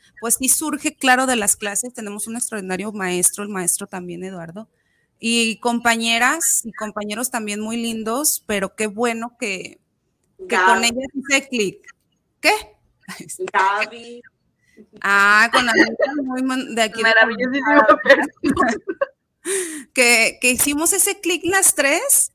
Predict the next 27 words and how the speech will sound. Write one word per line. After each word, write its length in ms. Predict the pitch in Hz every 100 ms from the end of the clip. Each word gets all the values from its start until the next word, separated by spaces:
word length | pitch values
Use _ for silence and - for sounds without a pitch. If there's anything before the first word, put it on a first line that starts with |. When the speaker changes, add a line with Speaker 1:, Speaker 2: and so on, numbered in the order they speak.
| -
Speaker 1:
y 160 | 233
que 260 | - 240 240
es, 340 | 247 - - _
sí 220 | - - 254
podemos, 520 | 277 262 208 180 220
échenle 300 | - 254 240
ganas, 420 | 190 180 165 -
y 160 | 208 220
esto, 340 | 220 - 185
y 160 | 175 _ - -
hicimos 380 | 240 285 320
lo 120 | 359 -
posible 480 | 233 240 240 240
en 100 | 277
mi 120 | 247 -
caso 520 | 220 226 - 339 - _ - -
para 200 | 214 214
poder 240 | 220 220
inscribirnos 800 | 269 - 247 220 226 226 294 302
en 160 | 233
el 100 | 196 190
mismo 440 | 226 269 311 311
grupo, 720 | 311 330 247 220 214 226 240 _ _ _ -
a 200 | 190 196
pesar 340 | 185 214 226
de 80 | 285 -
todo, 480 | 311 320 330 330